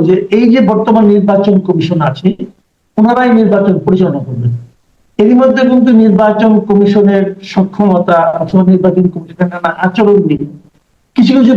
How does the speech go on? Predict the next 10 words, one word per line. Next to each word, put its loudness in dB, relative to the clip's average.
প্রশ্ন -2
কিন্তু 2
উঠেছে। -6
তো -2
আপনি 0
কি 0
এই 2
যে -6
বর্তমান 0
নির্বাচন 0